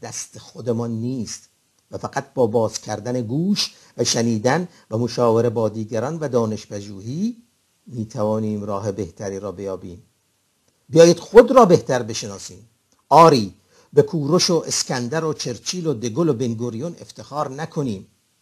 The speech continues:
لحظه‌ای در اخت-، در خیال تصور کنیم. مثلاً اگر اهل بابل بودیم و کوروش به ما حمله می‌کرد و تمدن ما را می‌ربود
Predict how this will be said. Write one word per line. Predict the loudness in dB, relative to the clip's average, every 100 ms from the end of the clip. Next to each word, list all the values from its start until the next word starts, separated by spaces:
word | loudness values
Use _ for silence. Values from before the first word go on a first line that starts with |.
| _ _ _ _ _ _ _ _
لحظه‌ای | 6 6 4 4
در | 4 2
اخت-، | -4 -14 -12 -8
در | -6 -6
خیال | -4 0 2 0
تصور | -4 -8 -6 -4 -4
کنیم. | -4 -10 -12 -14
مثلاً | -12 -10 -12 -14 _ _ _ _ _ _ _ _
اگر | 2 2 4
اهل | 6 6 6
بابل | 6 4 6 4
بودیم | 4 0 -2 -6 -8 _ _ _ _ _ -2
و | 0
کوروش | 0 0 4 4 6
به | 4
ما | 4
حمله | 2 0 -2 -2
می‌کرد | -2 0 2 4 2 -4 _ _
و | -4
تمدن | 0 0 0 4 4
ما | 8 8
را | 8
می‌ربود | 6 4 2 0 -2 -4 -6